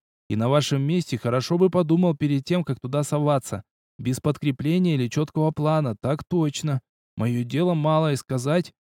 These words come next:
а вы сами смотрите", усмехнулся он. "Третьего числа". Он вроде отговаривал, однако звучало это совершенно неубедительно. Быть может, на интонацию повлияло опьянение,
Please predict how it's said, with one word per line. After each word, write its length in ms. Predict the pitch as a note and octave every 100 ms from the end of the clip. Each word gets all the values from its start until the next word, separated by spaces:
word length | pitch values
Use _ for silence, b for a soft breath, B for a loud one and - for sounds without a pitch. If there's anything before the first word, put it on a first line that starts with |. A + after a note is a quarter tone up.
| _
а 100 | G2+
вы 120 | D#3+
сами 340 | - F#3+ G3+ F#3
смотрите", 600 | - F3+ E3 F3 D3 C3+ _ _ _
усмехнулся 600 | A2+ D3+ B2+ D#3 B2+ C#3
он. 220 | C3+ G#2 -
"Третьего 480 | - A#2+ F3+ F3+ F#3
числа". 500 | F3 E3 D#3 D3 C#3+ - _ _ _ _ _ _ G#3
Он 220 | A3+ G#3+
вроде 340 | F#3 G3+ F#3
отговаривал, 800 | F3+ E3 F3 F3+ F#3 F3 D#3+ -
однако 420 | A#2+ B2 C#3+ D3
звучало 440 | A#2+ C3+ C3 D#3 C#3
это 220 | C3 B2
совершенно 580 | - B2 A#2 - F#3+ D#3
неубедительно. 880 | G#2+ C3+ C#3+ D3 C#3 - F#2+ F#2+ - _ _ _
Быть 240 | C#3+ G3+
может, 320 | G3+ A#3+ G3+ F#3
на 120 | F#3
интонацию 520 | F3+ F#3+ A#3 - A2+
повлияло 560 | B2 C3 C#3+ D3 C3+ A#2+
опьянение, 680 | A#2 A2 C#3+ F#3+ A#2+ G2+